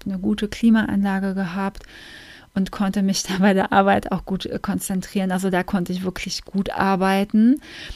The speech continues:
Also es ist nicht grundsätzlich auf Bali, äh, schlecht mit dem Internet, aber ich habe einfach irgendwie Pech gehabt, immer mal wieder. Ähm, entweder lag's an den Unterkünften oder,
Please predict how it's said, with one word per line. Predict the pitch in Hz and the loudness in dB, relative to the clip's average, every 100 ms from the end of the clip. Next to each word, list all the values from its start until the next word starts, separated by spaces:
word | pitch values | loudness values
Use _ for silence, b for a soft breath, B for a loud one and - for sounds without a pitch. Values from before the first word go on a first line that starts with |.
| B | B
Also | - 196 | -2 0
es | 196 | 0
ist | 214 - | -2 2
nicht | 233 - | 2 2
grundsätzlich | - 226 240 220 208 - 202 - | 4 6 6 4 2 2 -2 -2
auf | 196 - | -6 -8
Bali, | - 190 202 208 208 208 202 | -6 -2 2 4 4 4 2
äh, | - 196 196 | 0 -2 -2
schlecht | - - 196 190 220 - - | -4 -2 2 4 2 0 -2
mit | 202 196 | 0 0
dem | 208 190 | -2 -2
Internet, | 196 202 - 190 190 202 226 - B B B | -2 -4 -4 -2 0 0 -2 -6 B B B
aber | - 190 190 196 - - - | 2 4 4 2 -2 -16 -4
ich | - - | -2 0
habe | 202 - - | -4 -4 -4
einfach | 190 - 190 - - | -4 -4 -6 -6 -4
irgendwie | 190 190 180 185 | 0 0 0 -4
Pech | - 185 - - | -2 -2 -2 -4
gehabt, | 180 185 180 - | -2 -2 -4 0
immer | 180 180 | 2 2
mal | 175 175 170 185 | 0 -2 -4 -2
wieder. | 180 190 180 190 220 220 _ B B B B B - | 0 2 2 2 0 -2 _ B B B B B 2
Ähm, | 190 196 | 4 6
entweder | 185 185 196 190 | 4 4 4 6
lag's | 185 196 - | 4 2 0
an | 190 | 0
den | 185 | 2
Unterkünften | 190 - 196 - 190 190 - - | 0 0 -4 0 -2 -2 -2 -2
oder, | 185 - | 0 -4